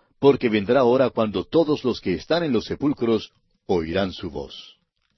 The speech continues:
Ahora, ¿qué quiere decir en el versículo veinticinco cuando él dice, "La hora, ahora es"?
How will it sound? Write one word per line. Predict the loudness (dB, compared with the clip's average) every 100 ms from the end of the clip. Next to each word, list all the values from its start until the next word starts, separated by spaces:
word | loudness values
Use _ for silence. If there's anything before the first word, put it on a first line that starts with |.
| _ _ _ _ _
Ahora, | 2 2
¿qué | 2
quiere | 2 0
decir | 0 2 0
en | 0
el | -2
versículo | -2 -4 -8 -4 -2
veinticinco | -4 -6 -10 -8 -8 -6
cuando | -6 -4
él | -4
dice, | -6 -4 -6 -6 _ -12
"La | -4 0 4
hora, | 4 4 -2 -10 _ _ _ _ -4
ahora | 0 2 2 2
es"? | 0 -6